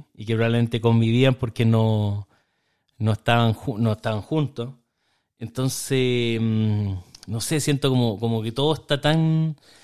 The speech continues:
tan estresante, tan caótico. Eh, y, y yo creo que lo que, lo que pasa en estos países, eh, sudamericanos como el nuestro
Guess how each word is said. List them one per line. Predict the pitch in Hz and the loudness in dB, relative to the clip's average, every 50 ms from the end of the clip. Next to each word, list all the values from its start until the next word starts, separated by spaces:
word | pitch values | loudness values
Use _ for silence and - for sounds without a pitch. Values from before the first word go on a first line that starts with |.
| - _ _ _ _ _ | -20 _ _ _ _ _
tan | 139 139 | -2 0
estresante, | 147 143 - 139 123 - - 147 147 143 135 123 | 0 0 -2 -4 -4 -2 0 0 0 0 -2 -2
tan | 117 139 143 135 | 2 2 2 2
caótico. | - - 135 131 143 156 139 147 143 143 156 156 165 160 - _ _ _ _ _ _ _ _ _ | 2 2 2 2 2 0 0 -2 -4 -4 -4 -4 -4 -6 -10 _ _ _ _ _ _ _ _ _
Eh, | - 113 113 110 107 107 104 101 101 101 98 98 98 98 101 98 92 - _ _ _ _ _ _ _ _ _ _ _ _ _ _ _ _ _ _ _ - | -6 -4 -4 -4 -4 -4 -4 -4 -4 -6 -6 -6 -6 -6 -6 -8 -10 -14 _ _ _ _ _ _ _ _ _ _ _ _ _ _ _ _ _ _ _ -8
y, | 120 123 101 107 123 | -8 -8 -4 -4 -2
y | 117 | 0
yo | 123 123 | 0 0
creo | 127 131 143 139 | 0 0 0 0
que | 135 139 | 0 0
lo | 127 127 117 | -2 -2 -2
que, | 117 120 120 117 107 - | -2 -2 -2 -2 -2 -4
lo | 110 113 107 | -4 -4 -4
que | 101 110 | -4 -4
pasa | 98 131 123 - - 156 143 | -4 -4 -6 -4 -4 -2 0
en | 131 | 0
estos | 127 - - 117 | -2 -2 -4 -8
países, | - - 120 120 117 - - 135 | -6 -4 -4 -4 -6 -6 -6 -4
eh, | 123 120 120 117 113 110 110 107 104 101 104 107 101 - - 107 104 101 95 92 95 95 92 92 92 | -4 -2 -2 -2 -4 -4 -6 -6 -6 -4 -4 -6 -6 -6 -8 -8 -8 -8 -8 -8 -8 -10 -10 -12 -12
sudamericanos | - - 113 113 113 107 101 104 98 - 123 131 139 135 135 | -6 -2 0 2 2 2 0 -2 -4 -2 0 2 2 0 0
como | - 113 110 | 0 -2 0
el | 107 107 | 0 2
nuestro | 113 131 135 139 - - 180 185 | 0 0 -2 -4 -8 -12 -12 -12